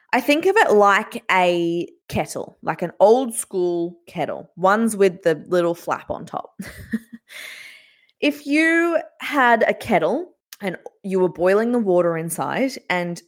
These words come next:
all of the water is boiling and bubbling and boiling away, and there was no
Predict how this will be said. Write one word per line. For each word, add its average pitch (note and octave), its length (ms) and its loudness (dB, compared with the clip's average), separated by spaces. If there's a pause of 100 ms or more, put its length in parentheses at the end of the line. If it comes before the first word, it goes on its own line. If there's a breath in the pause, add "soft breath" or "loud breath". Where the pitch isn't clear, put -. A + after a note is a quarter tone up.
(120)
all F#3 180 4
of G#3 80 2
the G#3+ 80 0
water F3 300 2
is D3+ 120 -2
boiling D#3 460 -4
and D3+ 100 -10
bubbling D3 380 -4
and C#3+ 140 -12
boiling C#3+ 320 -6
away, G#3 480 -6 (640 loud breath)
and F3 680 0 (300)
there G3 220 4
was F#3+ 160 2
no G#3 640 2